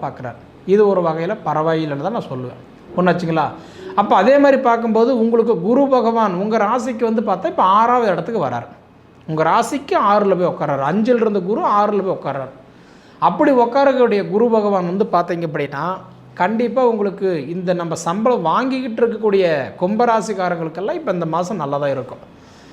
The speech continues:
"நான் ஒரு கம்பெனியில் வேலை செய்றேங்க, நான் ஒரு கட்டன்றது, நான் ஒரு இடத்துல வேலை செய்றேன், எனக்கு ஏதாவது ஒரு நல்லது நடக்குமா?" அப்படின்னு ஒவ்வொரு மாதமும் நம்ம எதிர்பார்த்துக்கிட்டு தான் இருக்கிறோம். ஏன்னா, கும்பராசிக்காரங்களுடைய நிலைமை எப்படின்னா, கிணத்துல போட்ட கல்லு மாதிரி.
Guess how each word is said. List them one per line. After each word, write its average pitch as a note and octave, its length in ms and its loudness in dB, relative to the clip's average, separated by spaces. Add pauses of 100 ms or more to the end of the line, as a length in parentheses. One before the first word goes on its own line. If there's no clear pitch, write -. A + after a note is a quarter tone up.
(280)
"நான் C#3+ 120 0
ஒரு D3+ 140 2
கம்பெனியில் F#3+ 420 2
வேலை E3+ 260 2
செய்றேங்க, D3+ 400 -2 (540)
நான் D#3 200 0
ஒரு D#3 160 0
கட்டன்றது, F#3+ 540 0
நான் F3 220 -2
ஒரு D#3 220 -4
இடத்துல F3 240 -2
வேலை D#3+ 320 0
செய்றேன், D3+ 380 -4 (560)
எனக்கு E3 340 -2
ஏதாவது A3 300 4
ஒரு G#3 100 2
நல்லது F#3 320 0
நடக்குமா?" D#3+ 580 -4 (140)
அப்படின்னு A3+ 360 2
ஒவ்வொரு A#3+ 400 4
மாதமும் A#3 460 2
நம்ம G3 160 -2
எதிர்பார்த்துக்கிட்டு G3 560 0
தான் E3 140 -2
இருக்கிறோம். C3+ 240 -10
ஏன்னா, G3 240 -4
கும்பராசிக்காரங்களுடைய G#3 1000 0
நிலைமை F3+ 420 0
எப்படின்னா, E3+ 640 -4
கிணத்துல A3 400 -2
போட்ட E3+ 220 -2
கல்லு D#3+ 300 0
மாதிரி. D3 320 -4